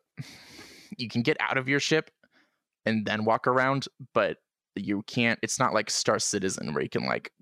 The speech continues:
properly, like, you have, like, crew quarters and, like, all these different rooms inside. You just, I'm assuming it'll be along the lines of, like, you go up to, I don't know, whatever elevator is, press a button, and then you kinda pop up into the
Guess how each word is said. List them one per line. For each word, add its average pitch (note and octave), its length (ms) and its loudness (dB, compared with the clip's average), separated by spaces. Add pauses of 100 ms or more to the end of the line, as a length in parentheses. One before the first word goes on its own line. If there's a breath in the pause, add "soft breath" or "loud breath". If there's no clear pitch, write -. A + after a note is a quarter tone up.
(160)
properly, F#2 480 0
like, - 340 0
you G#2 180 -2
have, B1 160 0
like, - 140 -2
crew - 280 2
quarters - 640 -2
and, - 100 -10
like, - 200 -4
all G2 140 2
these F2+ 180 -2
different - 300 -4
rooms D#2 260 -4
inside. - 320 -2
You F#2 80 -6
just, - 240 -2 (420 loud breath)
I'm A2 100 -4
assuming A#2 340 0
it'll A2+ 120 2
be A2 120 2
along A2 260 4
the G#2+ 80 0
lines G#2+ 420 2
of, G#2+ 140 0
like, A2+ 220 0
you G#2+ 80 -8
go A2 220 2
up A2 160 -2
to, G#2+ 400 -2 (600 loud breath)
I - 80 2
don't G#2 140 -4
know, G2 100 0
whatever A2 320 2
elevator G#2+ 540 2
is, G#2 160 0
press - 260 0
a A#2+ 40 -2
button, G#2 300 2
and G#2 120 2
then G2+ 80 0
you G#2 40 -2
kinda - 280 -2
pop - 280 0
up - 160 0
into - 200 -6
the - 160 0